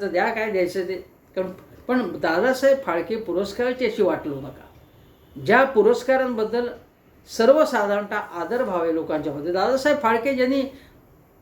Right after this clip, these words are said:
संपूर्ण चित्रपट, चित्रपट उजवला भारतामध्ये, चित्रपट सृष्टीचे जनक म्हणतो आपण त्यांना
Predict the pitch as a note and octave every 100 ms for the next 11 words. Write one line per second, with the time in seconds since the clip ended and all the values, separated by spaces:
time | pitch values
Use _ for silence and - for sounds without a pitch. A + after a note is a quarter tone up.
0 | - - G#3+ A#3 C4+ C4 G#3 B3+ C4 C#4
1 | C4 - - _ - F3+ A3+ B3+ A3 F#3+
2 | G#3+ C#4 C#4 - - D#3 F3 A3+ A3 G#3+
3 | G#3 - _ - - - - - - -
4 | A3 C4 C4+ C4 G#3+ - - G#3 - B3
5 | A#3 A#3+ F#3 G3 C#4 C#4+ C4+ C4+ C4 B3+
6 | A3+